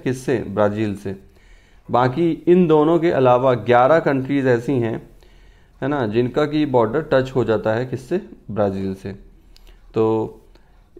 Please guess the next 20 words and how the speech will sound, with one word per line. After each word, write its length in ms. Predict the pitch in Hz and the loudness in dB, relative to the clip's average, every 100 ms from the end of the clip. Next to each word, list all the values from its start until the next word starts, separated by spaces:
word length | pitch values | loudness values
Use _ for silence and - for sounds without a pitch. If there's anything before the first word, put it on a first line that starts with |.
| - | -8
इनको 360 | 117 117 131 | -4 -2 0
हमने, 380 | 143 120 120 190 - - _ _ - | 0 0 -4 -6 -10 -18 _ _ -2
आप 280 | 113 - - _ _ 110 | -2 -2 -20 _ _ -4
जो 120 | 117 | -4
फर्स्ट 380 | - 151 151 123 | 0 -2 -2 -2
डे 200 | 131 131 | 2 2
जो 80 | 127 | 2
मैप 260 | 120 127 127 | 2 0 -2
हमने 140 | 117 | -4
बनाया 260 | 110 107 107 | -2 -2 -4
था 80 | |
उसमें 200 | 139 143 | -6 -6
आप 120 | 139 135 | -6 -8
इसको 180 | 131 | -6
देखिएगा 440 | 131 127 131 107 104 | -4 -4 -2 -2 -2
कौन 200 | 120 113 | -2 -2
कौन 200 | 113 107 | -2 -2
सी 80 | 110 | -4
कंट्रीज 500 | 107 98 98 95 98 | -6 -6 -8 -8 -8
हैं। 140 | 98 | -12